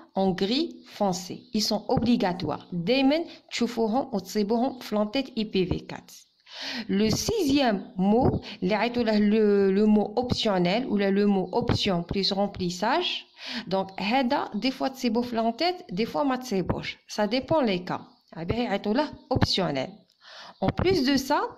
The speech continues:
les mots obligatoires عندهم une taille ما تتبدلش, standard, statique, اللي هي quatre octets ou là trente-deux bits.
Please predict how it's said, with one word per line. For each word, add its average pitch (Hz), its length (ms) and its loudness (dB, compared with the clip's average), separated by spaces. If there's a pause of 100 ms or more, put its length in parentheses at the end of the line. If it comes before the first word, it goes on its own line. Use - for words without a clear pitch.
(400)
les 208 220 2
mots 339 220 2
obligatoires 269 800 0
عندهم 233 600 0
une 220 160 0
taille 339 280 0 (220)
ما 196 100 -2
تتبدلش, 180 800 -2 (120)
standard, 220 640 -2
statique, 226 640 -4
اللي 190 380 0
هي 311 180 -2 (420)
quatre 320 320 -4 (320)
octets 226 400 -4 (200)
ou 180 100 2
là 196 380 -2
trente-deux 190 400 2
bits. - 420 -10